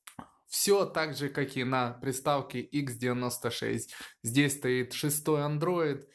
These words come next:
э, в ней эта версия два плюс шестнадцать гигабайт,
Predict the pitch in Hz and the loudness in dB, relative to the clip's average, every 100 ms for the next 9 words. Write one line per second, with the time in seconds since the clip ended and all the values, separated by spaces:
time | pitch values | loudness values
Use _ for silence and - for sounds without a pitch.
0 | - _ - 123 123 127 123 123 147 147 | -20 _ 0 2 4 0 -6 -4 -2 -2
1 | 131 - - - 135 139 123 131 127 120 | -4 -6 -10 -2 -2 0 -2 -2 -2 -2
2 | 127 117 113 - 117 131 143 135 135 123 | -2 -2 -4 -8 -10 0 2 0 -2 -4
3 | 123 - - 139 - 170 170 160 135 127 | -4 -6 -6 -4 -2 0 -2 -2 -6 -4
4 | 127 123 120 120 120 120 | 0 0 2 0 0 -4